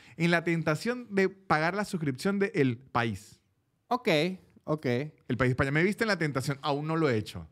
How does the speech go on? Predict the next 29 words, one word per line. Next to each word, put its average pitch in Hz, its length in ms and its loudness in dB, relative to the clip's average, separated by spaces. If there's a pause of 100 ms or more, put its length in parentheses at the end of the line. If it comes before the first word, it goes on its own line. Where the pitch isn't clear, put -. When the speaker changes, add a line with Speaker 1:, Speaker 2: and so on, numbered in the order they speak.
(120)
Speaker 2:
Es 180 180 4
buena. 196 320 0
La 196 120 6
del 196 100 0
New 196 120 -2
York 185 180 0
Times 214 280 0
es 196 140 0
buena 196 280 2
suscripción. 135 680 -4
Speaker 1:
Pero 190 160 2
es 185 80 0
que, 220 300 -2
eh, 185 420 2 (320)
no 202 260 0
he 220 120 2
caído 220 420 -2
en... 190 240 -2 (100)
Debe 196 180 2
ser 214 140 -2
porque 190 160 -4
es 170 60 2
inglés 190 320 0
y, 196 200 -2 (240)
y 160 80 -2
me 143 100 0
da 135 60 0
más 143 260 0
fastidio. 95 580 -4